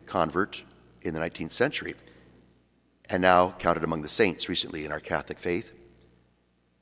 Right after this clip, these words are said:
And he writes about doing the will of God in this spirit of trust,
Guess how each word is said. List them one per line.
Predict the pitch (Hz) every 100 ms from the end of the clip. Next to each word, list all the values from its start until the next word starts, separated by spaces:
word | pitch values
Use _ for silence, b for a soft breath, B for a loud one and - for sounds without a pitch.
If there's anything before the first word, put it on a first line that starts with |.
| _ _ -
And | 113
he | 113
writes | 170 - -
about | 85 82 - - - - 87
doing | 92 85
the | 82
will | 78 76
of |
God | 73 80 82 110 - - - _ - _ -
in | 92
this | 82 80
spirit | - - 92 80
of | -
trust, | - 85 - -